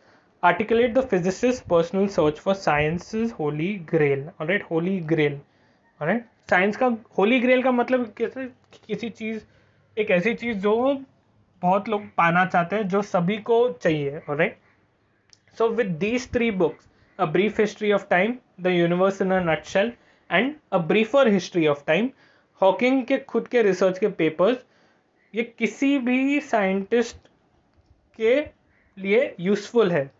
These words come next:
Why? To fi-, to find his holy grail, या फिर जो भी चीज़ उसको चाहिए, जो भी चीज़ उसको चाहिए, साइंस में जो भी आंसर्स चाहिए किसी भी साइंटिस्ट को,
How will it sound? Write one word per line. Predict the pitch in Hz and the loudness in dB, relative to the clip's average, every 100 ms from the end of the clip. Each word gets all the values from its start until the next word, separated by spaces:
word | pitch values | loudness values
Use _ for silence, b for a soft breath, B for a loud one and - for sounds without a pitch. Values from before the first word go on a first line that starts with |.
| 175 | 0
Why? | 226 285 b b 254 | 0 0 b b -4
To | |
fi-, | - 214 196 466 - _ _ _ _ - | -2 0 0 0 -12 _ _ _ _ -4
to | 233 277 277 196 | -2 -2 -2 0
find | 185 220 247 214 | 2 2 0 0
his | 262 269 - _ _ _ _ 190 | -2 -2 -10 _ _ _ _ 0
holy | 190 226 214 | 2 4 2
grail, | 170 156 143 | 2 2 2
या | 156 | 0
फिर | 185 226 b b - | -2 -4 b b -2
जो | 196 | 0
भी | 220 269 | 2 0
चीज़ | 269 220 226 | 0 -4 -2
उसको | 220 247 | -4 -2
चाहिए, | 226 - 202 196 147 143 _ _ | -4 -2 0 2 0 -2 _ _
जो | 180 | -2
भी | 185 220 | -2 -2
चीज़ | 214 214 | -4 -6
उसको | 190 214 | -4 -4
चाहिए, | 202 175 | -2 -2
साइंस | 175 170 175 | 0 0 0
में | 202 185 | -2 -2
जो | 175 | 0
भी | 180 | -2
आंसर्स | 202 160 156 180 175 | -2 -2 -2 -4 -4
चाहिए | 165 | -6
किसी | 156 160 | -6 -4
भी | 165 | -4
साइंटिस्ट | 165 151 156 165 - | -2 -2 -2 -8 -10
को, | - 190 | -4 -4